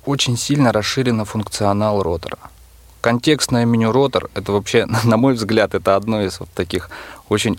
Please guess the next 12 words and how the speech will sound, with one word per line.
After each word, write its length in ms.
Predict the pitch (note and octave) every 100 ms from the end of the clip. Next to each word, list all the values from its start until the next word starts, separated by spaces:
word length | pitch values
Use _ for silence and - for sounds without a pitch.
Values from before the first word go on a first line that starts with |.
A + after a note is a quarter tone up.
| -
удачных 680 | A2+ G#2 A#2+ A2+ - F#2+
изобретений, 760 | G2 F#2+ G2 G2+ G#2 G#2 F#2 E2
да, 220 | G2+ C#3 - - - - -
а, 520 | - - - - - F#2+
вот. 280 | G2+ F#2 - - - -
И 200 | A#2 B2+
сейчас 420 | - A#2+ - D3+ -
его 340 | G#2+ B2+ C3+
функционал, 680 | - A#2 G#2+ - A2 A#2+ C3+
он 180 | - A2+
значительно 600 | G#2+ G#2 F#2+ A2+ G#2 G#2
расширен. 560 | G2 A2 - G#2 F2+ -